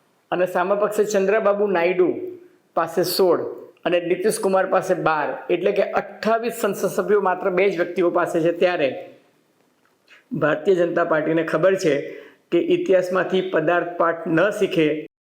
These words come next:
એને ઇતિહાસમાં ભયંકર પદાર્થ પાઠ શીખવો પડે છે અને એટલે જ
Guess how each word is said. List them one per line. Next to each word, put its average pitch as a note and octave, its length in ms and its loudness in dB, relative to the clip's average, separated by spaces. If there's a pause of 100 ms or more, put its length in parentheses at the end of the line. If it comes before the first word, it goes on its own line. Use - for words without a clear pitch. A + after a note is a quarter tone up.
(500)
એને F3+ 420 0
ઇતિહાસમાં E3+ 960 0
ભયંકર D#3+ 520 0
પદાર્થ D#3 500 -2
પાઠ D#3 260 -2
શીખવો D#3+ 280 0
પડે D#3 260 0
છે E3 120 -2
અને E3 100 0
એટલે F3+ 460 0
જ - 140 -4